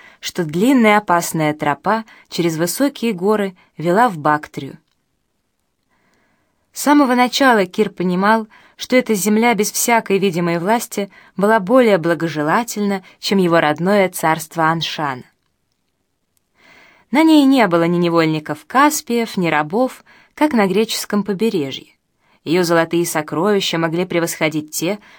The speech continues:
что хранились в слитках подвала Креза. Просто эти сокровища были рассыпаны по деревням в долине. Поля здесь как следует вскапывались, стада скота должным образом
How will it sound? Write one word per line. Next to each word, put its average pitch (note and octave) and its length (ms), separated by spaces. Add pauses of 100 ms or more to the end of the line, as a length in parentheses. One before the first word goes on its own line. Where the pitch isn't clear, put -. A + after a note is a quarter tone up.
что - 180
хранились F#3 480
в - 60
слитках F#3 580
подвала E3+ 480
Креза. F#3+ 540 (500)
Просто E3+ 300
эти D3+ 160
сокровища F3 680 (300)
были C#4+ 220
рассыпаны B3 640 (240)
по B3 80
деревням F#3 520
в F3 60
долине. E3+ 520 (1080)
Поля A#3+ 280
здесь A3+ 280
как F#3+ 180
следует F3+ 480
вскапывались, G#3+ 840 (380)
стада G#3 320
скота A#3 420
должным G3 460
образом G3+ 480